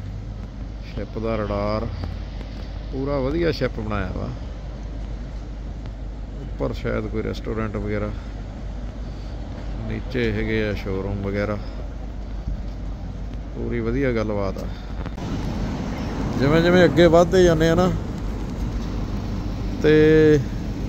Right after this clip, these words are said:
ਲਾਈਟਾਂ ਦੇ ਵਿੱਚ ਹੋਰ ਵੀ ਯਾਨੀ ਨਜ਼ਾਰਾ ਵੱਧਦਾ ਹੀ ਜਾਂਦਾ ਮਾਰਕੀਟਾਂ ਦਾ।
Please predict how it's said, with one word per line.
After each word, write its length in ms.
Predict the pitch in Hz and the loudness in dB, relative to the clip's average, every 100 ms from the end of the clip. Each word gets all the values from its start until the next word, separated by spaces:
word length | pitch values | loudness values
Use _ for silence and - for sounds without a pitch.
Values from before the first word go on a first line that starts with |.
| - - - - 104 | -4 -4 -4 -4 -2
ਲਾਈਟਾਂ 640 | 123 123 131 117 151 156 | 4 6 6 6 4 6
ਦੇ 100 | 156 | 6
ਵਿੱਚ 520 | 143 139 143 135 135 131 - - - - - - - - - - - | 6 4 4 4 4 0 -4 -4 -4 -4 -4 -6 -6 -4 -4 0 4
ਹੋਰ 340 | 139 175 170 | 6 6 6
ਵੀ 260 | 165 160 143 120 - - - - - | 8 6 6 2 -2 -2 -2 -2 0
ਯਾਨੀ 240 | 127 131 135 | 4 4 6
ਨਜ਼ਾਰਾ 400 | 123 117 117 131 | 6 6 6 6
ਵੱਧਦਾ 320 | 120 147 160 | 6 6 6
ਹੀ 100 | 143 | 6
ਜਾਂਦਾ 280 | 107 98 104 | 4 2 2
ਮਾਰਕੀਟਾਂ 680 | 120 110 110 117 110 107 | 2 0 0 0 0 2
ਦਾ। 120 | 104 | 0